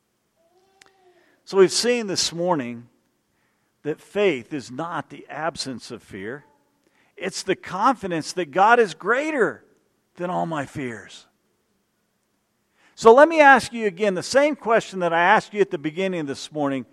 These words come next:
What are you afraid of? My guess is that most of you have a long list of things <laughs> that you could write down, right? There's a lot of things in our life that,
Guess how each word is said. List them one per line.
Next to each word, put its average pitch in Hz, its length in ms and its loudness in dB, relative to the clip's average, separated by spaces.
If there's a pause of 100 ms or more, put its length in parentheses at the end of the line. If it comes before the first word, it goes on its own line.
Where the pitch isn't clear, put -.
(200)
What 208 180 -4
are 226 40 -10
you 185 200 -2
afraid 117 380 -8
of? 170 200 -8 (2250)
My 160 140 -8
guess 220 320 6
is 190 200 2
that 175 320 4 (420)
most 190 380 6
of 165 100 -2
you 143 120 -4
have 151 180 4
a 135 60 4
long 151 400 6
list 202 320 4
of 127 100 -6
things 143 300 -6
<laughs> - 20 -14
that 185 220 -4
you 151 80 -12
could 127 140 -8
write 135 280 0
down, 143 280 -4
right? 135 300 0
There's 233 220 -2
a 311 40 -8
lot 302 260 2
of 214 100 -4
things 156 280 -6
in 147 80 -6
our 135 120 2
life 127 280 4
that, 165 180 -4